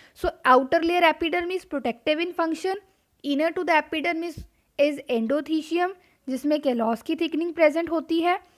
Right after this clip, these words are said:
ये क्या करेगी, it will lose water और ये कॉन्ट्रैक्ट हो जाएगी, ये अपनी आउटर लेयर्स के साथ जो है कनेक्शन जो है वो तोड़ देगी।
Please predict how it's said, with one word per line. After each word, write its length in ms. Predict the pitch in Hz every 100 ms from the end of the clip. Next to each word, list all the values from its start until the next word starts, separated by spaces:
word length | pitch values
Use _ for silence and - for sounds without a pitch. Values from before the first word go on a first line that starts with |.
| _ -
ये 180 | 247 294
क्या 180 | 302 359
करेगी, 400 | 339 339 320 349
it 200 | 262 285
will 260 | 311 294 247
lose 320 | 247 311 285 208
water 440 | 208 214 - 330 415 - _ -
और 180 | 285
ये 140 | 285 381 -
कॉन्ट्रैक्ट 640 | 302 269 262 285 285 285
हो 140 | 262 254
जाएगी, 380 | 226 214 214 330
ये 140 | 359
अपनी 420 | - 269 302 349 -
आउटर 440 | 262 269 - 349
लेयर्स 380 | 339 269 269 285
के 140 | 285 269
साथ 260 | 254 220
जो 180 | 214 240
है 160 | 240 269
कनेक्शन 600 | 269 220 220 - 269 262
जो 80 |
है 100 | 262
वो 160 | 254 285
तोड़ 360 | 294 233 214 226
देगी। 340 | 277 277 392